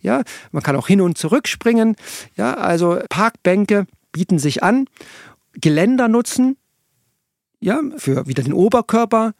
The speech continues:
ja, kann ich mich festhalten, mich, äh, in, zur Rücken neigen und dann wieder ranziehen, wieder loslassen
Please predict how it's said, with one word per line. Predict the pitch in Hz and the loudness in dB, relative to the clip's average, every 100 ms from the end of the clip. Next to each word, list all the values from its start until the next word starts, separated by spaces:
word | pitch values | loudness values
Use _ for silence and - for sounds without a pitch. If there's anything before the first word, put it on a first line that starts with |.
| _ | _
ja, | 190 226 | -6 -4
kann | 208 156 147 | -6 -6 -4
ich | 131 | -4
mich | 135 - | -8 -6
festhalten, | 180 180 - 160 151 151 151 143 - - | -4 -4 -4 -4 -2 -2 -4 -6 -10 -20
mich, | - 123 - | -14 -12 -12
äh, | - - - | -14 -14 -14
in, | 190 147 - | -14 -14 -16
zur | - 143 | -12 -6
Rücken | 160 - 175 165 143 | -6 -4 -4 -4 -2
neigen | 151 156 160 156 | 0 0 -2 -4
und | 160 131 | -6 -6
dann | 143 | -6
wieder | 131 143 | -4 -2
ranziehen, | 143 190 208 - 190 180 | 0 0 0 -2 0 0
wieder | 139 | -2
loslassen | 143 175 226 - 190 180 190 | -2 0 0 -2 -4 -2 -4